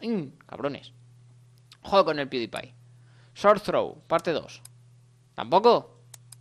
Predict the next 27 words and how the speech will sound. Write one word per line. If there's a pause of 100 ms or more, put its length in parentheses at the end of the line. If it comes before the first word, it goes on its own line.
(580)
No. (1000)
No,
no. (1700)
Que
no,
que
no. (1500)
Que
no
me
va
a
dejar
jugar,
nada. (1900)
Nada,
que
no. (560)
Save
your
parents. (100)
Pon
a
salvo
a
tus
padres.